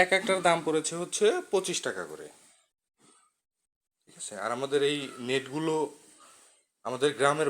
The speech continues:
বাজার থেকে আনা হয়েছে, যেগুলো হচ্ছে পঁচাত্তর টাকা ফিট নিয়েছে। বাজারে ফিট অনুযায়ী এক এক নেটের এক এক ধরনের দাম নেয়, কারণ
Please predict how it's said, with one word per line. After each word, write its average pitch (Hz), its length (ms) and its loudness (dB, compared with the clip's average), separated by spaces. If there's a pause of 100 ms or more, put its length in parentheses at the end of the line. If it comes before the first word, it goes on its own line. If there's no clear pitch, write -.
বাজার 139 340 4
থেকে 131 160 -4
আনা 135 240 -2
হয়েছে, 101 320 -8 (1200)
যেগুলো 120 280 -6
হচ্ছে 131 320 -4 (560)
পঁচাত্তর 170 580 0
টাকা 180 180 2 (100)
ফিট 135 200 -6 (120)
নিয়েছে। 107 320 -8 (720)
বাজারে 156 360 6 (100)
ফিট 175 180 0 (100)
অনুযায়ী 190 320 0 (160)
এক 180 100 0
এক 165 140 4 (100)
নেটের 165 320 0
এক 151 160 2
এক 143 160 0
ধরনের 131 440 -4 (440)
দাম 127 140 6 (120)
নেয়, 180 180 -2 (2000)
কারণ 160 200 8